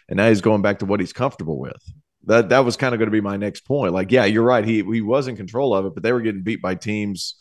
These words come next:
that had a bunch of old guys. So he's like, "Well, why wouldn't I just go and pick out the oldest guys I can get with the best stats?"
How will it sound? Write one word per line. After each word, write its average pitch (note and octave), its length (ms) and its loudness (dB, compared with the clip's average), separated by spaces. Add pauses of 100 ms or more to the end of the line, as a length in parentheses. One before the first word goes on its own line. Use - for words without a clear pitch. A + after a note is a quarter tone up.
(380)
that F#2+ 80 -8
had A2 120 2
a G2+ 40 2
bunch G2+ 220 0
of G2+ 60 2
old A2+ 220 4
guys. F#2+ 320 0
So G2 60 -4
he's F#2 120 -6
like, F#2+ 120 -6
"Well, G2+ 280 -4
why G#2 200 0
wouldn't G#2+ 280 0
I G2+ 80 -4
just F#2 240 -6
go G#2 180 0
and F#2+ 100 -6
pick A2 180 -4
out G#2 160 -4
the F#2 60 -4
oldest G2 360 -2
guys G#2 220 -4
I G2+ 100 -6
can F#2+ 160 -10
get G#2 400 2 (320)
with F#2+ 160 -2
the E2+ 80 -6
best G#2+ 320 -2
stats?" A#2+ 560 -2